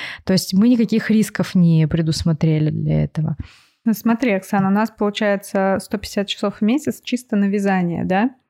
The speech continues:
Speaker 1: Вот, да.
Speaker 2: Мы работаем с выходными, да, поэтому это семь с половиной часов в день ты вяжешь.
Speaker 1: Да.
Speaker 2: А тебе ещё нужно постирать, тебе нужно заказать пряжу, тебе нужно упаковать, отправить, тебе, блин, нужно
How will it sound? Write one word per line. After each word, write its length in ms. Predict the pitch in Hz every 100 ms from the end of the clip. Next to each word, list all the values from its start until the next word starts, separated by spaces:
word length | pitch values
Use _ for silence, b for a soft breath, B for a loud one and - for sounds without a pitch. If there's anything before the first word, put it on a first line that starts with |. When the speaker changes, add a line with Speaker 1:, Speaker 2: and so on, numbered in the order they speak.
| _ _ _
Speaker 1:
Вот, 300 | 214 226 202
да. 200 | 196 196
Speaker 2:
Мы 200 | 214 269 285
работаем 500 | 214 277 269 226 220
с 100 | -
выходными, 640 | 208 226 202 226 330 392
да, 280 | 196 190 240
поэтому 720 | - 196 202 202 202 202 196
это 200 | - -
семь 300 | 202 - 226
с 80 | 220
половиной 600 | - 190 190 196 202 180
часов 560 | 175 - 214 285 - - -
в 140 | 185
день 340 | 180 214 262 294 -
ты 120 | 202
вяжешь. 680 | 208 202 170 - - - _ _ _ _ -
Speaker 1:
Да. 280 | 202 226 202
Speaker 2:
А 40 |
тебе 140 | 214 226
ещё 240 | 202 214
нужно 300 | 208 202 196
постирать, 760 | 196 202 - 202 196 254 302 - _ _ _ _ -
тебе 140 | 208 208
нужно 480 | 208 196 196 190
заказать 520 | 190 196 196 196 190 -
пряжу, 360 | 202 226 254
тебе 260 | 208 202 196
нужно 280 | 196 185 190
упаковать, 640 | 185 185 190 190 233 - -
отправить, 640 | 202 - 202 240 226 -
тебе, 240 | - 196 196
блин, 340 | 196 196 190
нужно 340 | 202 196 190